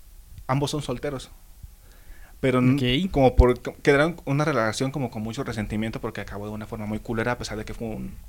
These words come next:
Speaker 1: una relación donde ellos se consideraban que eran el amor de su vida, ¿no?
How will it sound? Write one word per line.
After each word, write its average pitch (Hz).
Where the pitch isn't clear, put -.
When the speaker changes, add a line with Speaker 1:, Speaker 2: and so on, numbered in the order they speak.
Speaker 1:
una 131
relación 131
donde 110
ellos 113
se 120
consideraban 107
que 107
eran 107
el 104
amor 104
de 107
su -
vida, 110
¿no? 139